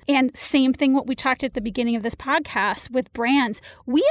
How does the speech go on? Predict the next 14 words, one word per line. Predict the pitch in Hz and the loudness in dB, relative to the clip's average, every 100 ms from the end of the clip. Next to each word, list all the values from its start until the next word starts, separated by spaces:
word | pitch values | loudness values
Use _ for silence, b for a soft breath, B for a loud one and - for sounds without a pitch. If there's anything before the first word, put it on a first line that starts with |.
| 605 | 2
as | 466 | 0
a | |
consumer | - 262 - 339 415 349 220 | 0 0 0 2 2 2 0
shape. | - - 285 208 - 233 | 0 2 2 0 -4 -8
If | 254 | -2
you | 254 | 0
don't | 285 330 | 0 0
like | 269 277 - | 0 0 -2
what | - | -6
you're | 208 214 | -8 -10
seeing | - 330 339 262 | -8 -2 0 0
on | 226 226 | -2 -4
the | 220 | -4
news, | 214 311 254 214 226 | 2 4 4 0 -4